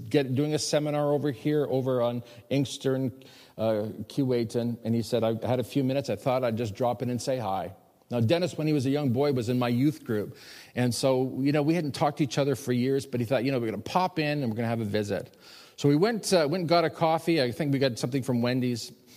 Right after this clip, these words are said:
And then I took him to my favorite place, to the cemetery. And we, we just quietly drove through there and then sat and turned the car off and just talked and got caught up. And he began to tell me all about the work in Burundi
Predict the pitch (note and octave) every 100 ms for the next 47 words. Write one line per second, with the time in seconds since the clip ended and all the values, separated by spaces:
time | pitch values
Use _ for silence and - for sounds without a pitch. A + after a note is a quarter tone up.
0 | - G#2+ - B2+ C3+ C3+ G3+ E3+ C#3+ C3
1 | - C#3+ C#3 A#2 - G2+ F#2 - - -
2 | _ _ _ _ _ _ _ - G#2+ A#2+
3 | A#2 C3+ B2+ A2+ G#2+ F2 G#2+ A2+ - _
4 | _ _ _ _ - - - - - _
5 | _ - _ _ _ - B2 B2 B2+ C3
6 | C3 C3 B2+ - C3+ A#2+ C#3 - - -
7 | - C#3 D3+ C3 C3 C3 B2+ C#3+ A#2+ B2+
8 | B2+ A#2 A2+ - C3 C3+ - - - C3
9 | A#2+ B2 A#2+ B2+ C3+ C#3+ - - E3+ -
10 | A2 A#2+ G#2+ - C#3+ C#3+ A2 C3 C#3+ E3
11 | A#3+ A#3+ F#3+ - E3+ E3+ C3+ B2 D3+ C3+
12 | C3 C3 A2 A#2+ A2+ A#2 G#2 A2 A2+ G#2
13 | F2